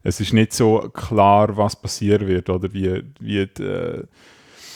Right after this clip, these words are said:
we-, was du für Incentives setzt und was dann dabei rauskommt und ob dann nicht irgendwie eben zum Beispiel, ja, toll, jetzt haben wir Plastik aus Maisstärke, aber irgendwie Leute verhungern.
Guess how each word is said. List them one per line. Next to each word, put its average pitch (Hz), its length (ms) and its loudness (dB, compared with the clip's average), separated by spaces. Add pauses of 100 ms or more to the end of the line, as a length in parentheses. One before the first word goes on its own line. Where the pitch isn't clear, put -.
(420)
we-, 107 180 2
was 117 320 4
du 120 100 -4
für 104 280 4
Incentives 113 640 2
setzt 107 480 2
und 101 140 -2
was 101 220 2
dann 101 140 0
dabei 101 240 -4
rauskommt 104 540 0
und 98 120 -4
ob 101 200 -2
dann 101 160 2
nicht 98 220 2
irgendwie 98 280 0
eben 98 360 0
zum 101 180 -4
Beispiel, 98 460 -2 (340)
ja, 104 400 6 (140)
toll, 104 300 4
jetzt 101 240 2
haben 98 160 4
wir 98 100 2 (180)
Plastik 101 520 0
aus 107 120 -4
Maisstärke, 98 800 2
aber 95 280 2
irgendwie 95 640 0 (200)
Leute 101 260 0
verhungern. 90 500 0